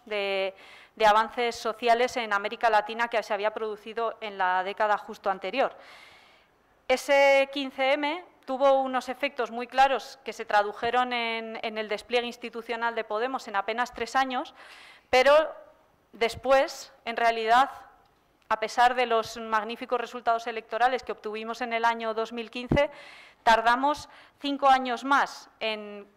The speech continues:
configurar el no-, el gobierno de coalición y hubo que celebrar cuatro elecciones generales para que esa mayoría progresista y plurinacional, que ya venía expresándose desde el año,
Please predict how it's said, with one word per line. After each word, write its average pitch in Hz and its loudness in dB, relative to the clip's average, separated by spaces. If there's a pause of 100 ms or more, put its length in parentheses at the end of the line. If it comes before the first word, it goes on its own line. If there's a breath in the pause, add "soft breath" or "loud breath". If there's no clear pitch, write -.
configurar 226 2
el 214 -2
no-, 220 -2
el 208 -4
gobierno 233 -2
de 240 -2
coalición 254 0 (400 loud breath)
y 269 -6
hubo 285 2
que 285 -2
celebrar 277 0
cuatro 262 4
elecciones 254 -4
generales 262 0 (180)
para 254 4
que 277 0 (540)
esa 262 0
mayoría 254 0
progresista 240 -6
y 247 -4
plurinacional, 240 -4
que 214 -4
ya 226 4
venía 247 0
expresándose 233 -4
desde 196 -8
el 202 -2
año, 226 -2